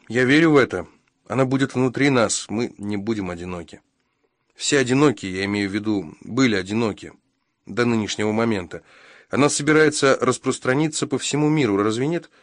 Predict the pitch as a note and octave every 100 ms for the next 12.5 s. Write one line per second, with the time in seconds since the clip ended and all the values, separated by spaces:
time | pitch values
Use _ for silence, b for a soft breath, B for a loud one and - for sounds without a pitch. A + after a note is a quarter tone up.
0 | b b b b b G#2+ C3 C3 - F#3
1 | E3+ D3 D#3 E3 - D#3 - D#3+ C3 F#2+
2 | F#2 F#2+ - A2+ G#2+ - F#2+ D2+ - -
3 | _ _ _ _ _ _ _ _ _ -
4 | F2+ G#2 G#2 D3 D3 C#3 C3+ C#3+ - C3+
5 | A#2+ A2+ G2 - G#2+ G2+ G2 F#2+ F2+ _
6 | _ _ _ - A#2 D3 A2 - G2 F2+
7 | D#2 - _ _ _ _ - - G2 A#2+
8 | C3 C3+ - G2+ G#2 - F#2+ E2+ D2 _
9 | _ _ _ _ b b b b b b
10 | b b - F3+ G3+ F3 F3+ F3 E3+ E3
11 | E3+ - B2+ C3 B2 - - G2 G2+ F#2
12 | F2+ - F#2 E2